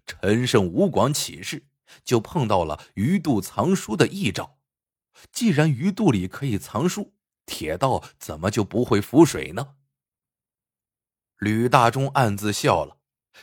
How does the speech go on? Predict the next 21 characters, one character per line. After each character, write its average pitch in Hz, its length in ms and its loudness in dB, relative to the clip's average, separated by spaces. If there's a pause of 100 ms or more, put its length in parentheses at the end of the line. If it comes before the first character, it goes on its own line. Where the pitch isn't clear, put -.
(120)
这 208 260 -2
群 113 200 -4
秀 131 220 2
才 - 360 -8
是 - 160 -2
喝 185 400 0
醉 190 160 0
了 151 100 4
酒， - 440 -6 (120)
才 - 200 0
弱 170 320 2
智 110 160 -6
地 90 120 -4
相 165 260 2
信 95 220 -6 (160)
铁 - 360 -12
道 - 260 -6 (140)
可 - 280 -6
以 95 160 0
浮 120 300 0
水。 90 440 -4